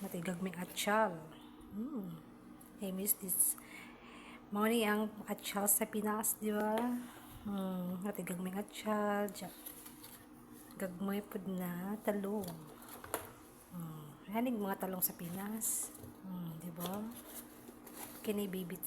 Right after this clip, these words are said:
baby eggplant. Pero gani gud yung mga pi-, talong sa Pinas. Kandi ka tubo. <laughs> Andiyan na po tayo pipino. Para, para, oh, mas ganda nga wala po yung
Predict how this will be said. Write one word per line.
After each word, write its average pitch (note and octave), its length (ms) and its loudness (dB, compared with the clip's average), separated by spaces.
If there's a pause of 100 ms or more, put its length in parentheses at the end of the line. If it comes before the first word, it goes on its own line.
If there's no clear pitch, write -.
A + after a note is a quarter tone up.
baby F#3+ 400 0
eggplant. F3 560 -6 (1200)
Pero G#3 160 0
gani A#3+ 240 2
gud F#3+ 160 -2
yung F3+ 160 -6
mga F3 240 -4
pi-, - 160 -12 (160)
talong F3+ 240 0
sa - 160 6
Pinas. F#3 480 2 (320)
Kandi G3 240 2
ka G3+ 160 2
tubo. F#3+ 400 0 (400)
<laughs> A3+ 80 8 (720)
Andiyan G#3+ 240 4
na A3 80 0
po - 0 -
tayo C4 240 8
pipino. B3 540 4 (840)
Para, G3+ 400 2
para, - 160 -4 (320)
oh, A3 160 -6 (240)
mas - 160 4
ganda G3+ 160 0
nga G3+ 160 2
wala G3 160 2
po G3 80 -4
yung G3 160 -4